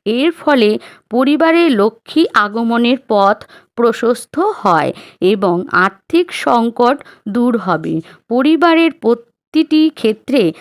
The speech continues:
সাফল্য লাভ করা যায়। পরিবারের সুখ শান্তি বজায় থাকে। এই লবঙ্গ মেশানো নুনটি প্রত্যেক এক সপ্তাহ অন্তর অন্তর পরিবর্তন করে নেবেন।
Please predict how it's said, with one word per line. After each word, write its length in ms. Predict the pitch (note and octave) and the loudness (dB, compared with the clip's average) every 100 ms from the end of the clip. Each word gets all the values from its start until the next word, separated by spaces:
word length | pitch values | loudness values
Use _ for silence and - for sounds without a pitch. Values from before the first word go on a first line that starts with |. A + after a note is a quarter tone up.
| - | -16
সাফল্য 640 | - - G3 F#3+ C4+ C#4+ D#4+ | -8 -2 -2 -2 -2 0 2
লাভ 360 | D#4+ A3 F#3 - - | 2 2 0 -4 -2
করা 320 | A3 A3+ G4 - _ - | 0 0 -2 -8 _ -6
যায়। 400 | - G3+ D#3 E3 | -4 -2 -2 -6
পরিবারের 680 | D#3+ A#3+ C#4+ E4 E4 E4 E4 | -6 -2 0 2 4 4 2
সুখ 580 | - - D#4+ F4 E4+ - - - _ | -2 0 2 2 -2 -12 -20 -20 _
শান্তি 640 | - B3+ A3 A3+ - D#4 | -4 0 0 0 0 0
বজায় 460 | F#4+ A3 E3+ F3+ F3+ | 2 0 0 -2 -2
থাকে। 460 | F3 F3 E3 D#3+ E3 - - | -4 -8 -6 -8 -8 -10 -6
এই 180 | A3+ C#4 | 0 2
লবঙ্গ 540 | B3+ G#3 G#3 C#4+ D#4+ | 2 2 2 2 4
মেশানো 560 | F4 E4 D#4 D#4+ D#4 E4 | 4 2 2 2 2 4
নুনটি 640 | C#4 A3+ A3+ A3+ B3+ G3 F3+ - _ | 2 2 -2 -2 -2 -2 -6 -14 _
প্রত্যেক 560 | - B3+ - D#4+ F4 - - | -2 -2 -2 -2 -2 -2 -2
এক 240 | F3+ - | -2 -4
সপ্তাহ 580 | - A#3+ A#3 - D4+ F4 - | -4 -2 -2 2 2 2 2
অন্তর 380 | F#3 F#3+ B3+ | 0 0 2
অন্তর 760 | D4 D4 - C4 C#4 D#4+ B3+ A#3+ - - - | 2 0 -2 0 0 2 2 0 -6 -20 -4
পরিবর্তন 720 | A#3+ B3 A#3 B3 - C#4+ D#4+ | -2 0 2 0 -2 0 0
করে 300 | - A#3 G3+ | 0 0 2
নেবেন। 460 | F#3 E3 E3+ F3 | 2 0 0 0